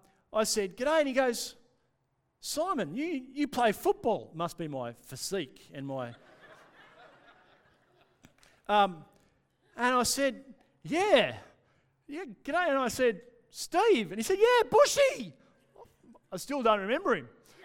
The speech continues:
Um, now, I kid you not,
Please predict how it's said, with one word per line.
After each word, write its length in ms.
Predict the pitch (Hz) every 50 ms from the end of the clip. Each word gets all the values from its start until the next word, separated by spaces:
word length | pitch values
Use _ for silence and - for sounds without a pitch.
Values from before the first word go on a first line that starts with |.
| - -
Um, 320 | 254 226 220 214 214 190 165 - - - - - _ _ _ _ _ _ _ _ _ _ _ _ _ _ _ _ _ _ _ _ _ _ _ _ _ _ _ _ -
now, 240 | 202 247 254 233
I 60 | 190 175
kid 280 | - - 269 294 -
you 140 | 262 240 220
not, 240 | 202 185 143 117